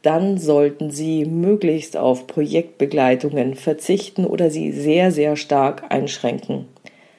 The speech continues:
Wenn aber in Ihren Unterlagen alles steht, echte Diskussionen geführt werden und Sie eine Unternehmenskultur der Wertschätzung wahrnehmen,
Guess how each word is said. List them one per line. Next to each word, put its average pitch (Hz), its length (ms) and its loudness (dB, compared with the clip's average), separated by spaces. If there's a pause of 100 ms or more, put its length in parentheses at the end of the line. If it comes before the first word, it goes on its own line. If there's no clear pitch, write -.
(600)
Wenn 233 340 2
aber 170 440 2
in 156 320 -4
Ihren 147 500 -4
Unterlagen 147 800 0
alles - 280 -10
steht, 208 480 2 (200)
echte 139 320 -10
Diskussionen 208 600 0
geführt 190 460 -2
werden 170 400 2 (300)
und 185 200 -2
Sie 220 280 2
eine 185 240 -2
Unternehmenskultur 190 960 0
der 160 220 0
Wertschätzung 151 920 0
wahrnehmen, 147 680 -2